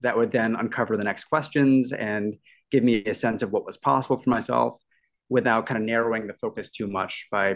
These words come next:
trying to just focus on one or two things. So I'd say, you know, keep your, keep your doors open and, and, you know, uncover those questions for yourself over time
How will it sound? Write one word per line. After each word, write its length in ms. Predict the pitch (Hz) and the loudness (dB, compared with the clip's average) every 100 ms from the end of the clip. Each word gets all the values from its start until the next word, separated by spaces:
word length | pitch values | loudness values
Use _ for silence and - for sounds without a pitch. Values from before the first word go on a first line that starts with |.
| - | -4
trying 360 | - 107 98 98 | -10 -4 -4 -4
to 60 | |
just 220 | - 95 - | -4 -4 -2
focus 280 | 104 - | -4 -4
on 120 | 98 98 | -6 -4
one 140 | 98 | -4
or 40 | 95 | -4
two 160 | - - | -12 -10
things. 340 | - 127 - _ _ _ _ - | -10 -10 -12 _ _ _ _ -6
So 280 | 127 110 104 | 2 4 4
I'd 160 | 120 | 4
say, 220 | 135 117 | 4 4
you 80 | 110 | 4
know, 120 | 104 | 0
keep 240 | 101 170 156 | -2 -2 2
your, 280 | 151 143 - | 4 4 0
keep 120 | 175 | 2
your 100 | 185 | 2
doors 260 | 156 156 131 | 6 6 6
open 560 | 127 131 127 127 139 _ | 4 4 2 0 -2 _
and, 380 | 120 117 113 107 110 | -8 -6 -4 -6 -6
and, 380 | 110 107 104 - - _ - | -4 -2 -4 -8 -20 _ -8
you 80 | 113 | -2
know, 60 | |
uncover 400 | 120 117 127 120 | -2 0 0 0
those 180 | 110 104 | 0 0
questions 540 | - 110 - 104 98 | 0 -2 -2 -6 -6
for 120 | - 107 | -4 -4
yourself 460 | 101 110 107 - _ - | -2 -2 -4 -6 _ -8
over 160 | 117 104 | -6 -4
time 440 | 110 107 110 | -4 -2 -2